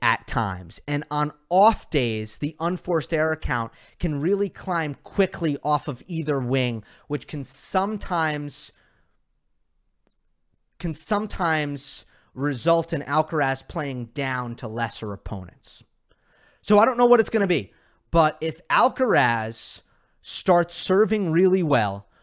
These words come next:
learns to pick his spots to be patient, he's gonna be number one.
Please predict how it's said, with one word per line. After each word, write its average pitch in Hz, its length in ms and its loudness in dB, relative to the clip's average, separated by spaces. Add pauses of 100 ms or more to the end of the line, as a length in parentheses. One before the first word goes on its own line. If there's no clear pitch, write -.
(220)
learns 185 560 2
to - 100 0
pick - 300 4
his 214 160 -2
spots 170 420 4
to 156 120 -6
be 165 180 -2
patient, 127 600 -4 (840)
he's 147 160 -8
gonna 202 140 4
be 214 80 2
number 180 220 4
one. 104 260 0